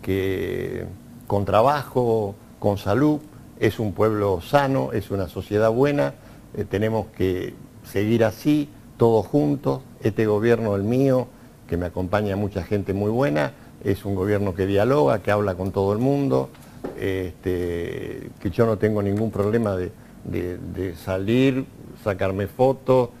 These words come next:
hablar con Rogelio, charlar con ellos y llegar a un, a un acuerdo en el sentido correcto. Hablamos con la Cámara, con apimed, eh, trabajamos permanentemente con la usina, con la cooperativa vial,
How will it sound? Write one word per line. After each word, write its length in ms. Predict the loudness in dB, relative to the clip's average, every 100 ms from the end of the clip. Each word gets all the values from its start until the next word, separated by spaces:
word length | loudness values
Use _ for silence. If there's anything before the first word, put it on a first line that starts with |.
| -14
hablar 380 | -4 -2 0 -2
con 140 | -2 -2
Rogelio, 760 | -2 2 4 4 4 2 2
charlar 460 | -2 -2 -2 -2 -2
con 180 | -2 0
ellos 540 | 0 0 2 2 2 -6 -20 -12 -4
y 140 | -4
llegar 320 | -2 -2 -2
a 80 | -2
un, 160 | -4 -6
a 160 | -6 -6
un 160 | -4
acuerdo 840 | -6 0 2 4 2 2 2 2 -2 -16 -14
en 160 | -6 -4
el 100 | -4
sentido 460 | -6 -4 -2 -2 -2
correcto. 760 | -2 0 0 -2 0 2 4
Hablamos 400 | 2 0 -2 -4
con 160 | -4 -6
la 120 | -4
Cámara, 540 | -2 -2 0 0 0 -2 -12 -10
con 180 | -4 -2
apimed, 680 | -2 -4 0 2 4 4 0 -6 -20 -12
eh, 260 | -8 -6 -4
trabajamos 540 | 0 0 0 -2 -2
permanentemente 720 | -2 -4 -2 -4 -2 -4 -4 -4
con 160 | -2
la 80 | -2
usina, 580 | -6 0 2 4 2 0
con 160 | -2
la 80 | -6
cooperativa 640 | -4 -4 -2 -2 0 0
vial, 500 | 0 2 2 2 0